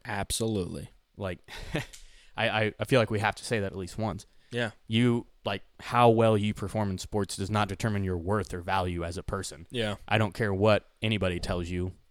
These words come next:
Speaker 2: in your family or whoever is trying to convince you that,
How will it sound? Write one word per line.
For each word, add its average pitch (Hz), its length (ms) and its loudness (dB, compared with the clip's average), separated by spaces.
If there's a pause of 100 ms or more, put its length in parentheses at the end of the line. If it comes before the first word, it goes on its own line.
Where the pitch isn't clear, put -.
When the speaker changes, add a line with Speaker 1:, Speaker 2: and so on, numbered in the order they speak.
(320)
Speaker 2:
in 107 120 -4
your 90 100 -4
family 101 420 -2
or 92 120 -2
whoever 98 360 0
is 87 120 -6
trying 98 240 -4
to 95 60 -6
convince 92 400 -6
you 95 120 -4
that, 90 200 -4